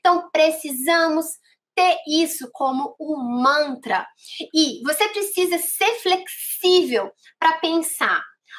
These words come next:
Ah, você muitas vezes não vai ensinar tudo que tem lá na B N C C, na Base Nacional Curricular. Ah, professores de história, de geografia, como que eu posso simplificar esse conteúdo? Como que eu posso tornar esse conteúdo,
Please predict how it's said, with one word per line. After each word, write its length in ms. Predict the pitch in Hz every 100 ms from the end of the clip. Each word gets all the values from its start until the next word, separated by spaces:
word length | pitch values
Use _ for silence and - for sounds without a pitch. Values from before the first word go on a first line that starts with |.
| - -
Ah, 320 | 262 247 214 208
você 260 | 233 440 539
muitas 260 | 554 453
vezes 300 | 320 381 381
não 160 | 359 330
vai 160 | 330 427
ensinar 440 | 440 392 330 330 - -
tudo 320 | 440 466 320
que 160 | - 330
tem 120 | 302
lá 160 | 285 269
na 120 | 262
B 140 | 220 240
N 180 | 233
C 160 | 220 220
C, 220 | 214 214
na 140 | 208 202
Base 260 | 202 196
Nacional 460 | 196 - 208 196 196
Curricular. 460 | 208 202 - - - -
Ah, 200 | 277 294
professores 500 | 233 254 302 330 302
de 80 | 285
história, 560 | - - 302 277 240
de 80 | 214
geografia, 800 | 233 240 240 - - 240 233 220 - _ _ _ _ _
como 240 | 392 392 403
que 100 | 311
eu 140 | 247
posso 360 | 277 262 262 - - - _
simplificar 640 | - 508 466 415 - - 240
esse 180 | 233 -
conteúdo? 540 | 220 214 214 180 - _ _ _ _ - -
Como 220 | 440 554
que 60 | 415
eu 140 | 349
posso 320 | 349 330 330
tornar 400 | - 285 302 339
esse 140 | 370 349
conteúdo, 600 | 311 277 254 285 311